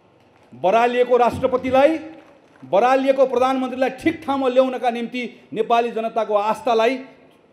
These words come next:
त्यसको परीक्षणमा खरो उत्रन्छ भनेर प्रमाणित गर्नुपर्ने छ आज अदालतले। र मलाई पूर्ण विश्वास छ,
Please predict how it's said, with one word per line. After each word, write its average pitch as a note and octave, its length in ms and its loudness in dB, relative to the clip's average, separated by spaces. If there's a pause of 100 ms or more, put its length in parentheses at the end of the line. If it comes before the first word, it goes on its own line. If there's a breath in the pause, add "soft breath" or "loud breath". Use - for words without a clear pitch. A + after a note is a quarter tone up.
(200)
त्यसको A3 260 -4
परीक्षणमा A3 560 -2
खरो D4+ 400 6
उत्रन्छ B3+ 360 -4
भनेर G#3 300 -4 (340)
प्रमाणित G#3 340 -6
गर्नुपर्ने E3+ 400 -6
छ D3+ 60 -14
आज B2+ 160 -12
अदालतले। A2 440 -12 (1080)
र C#3+ 60 -6
मलाई G3 220 0
पूर्ण C#4+ 360 0
विश्वास B3+ 380 -2
छ, - 120 -18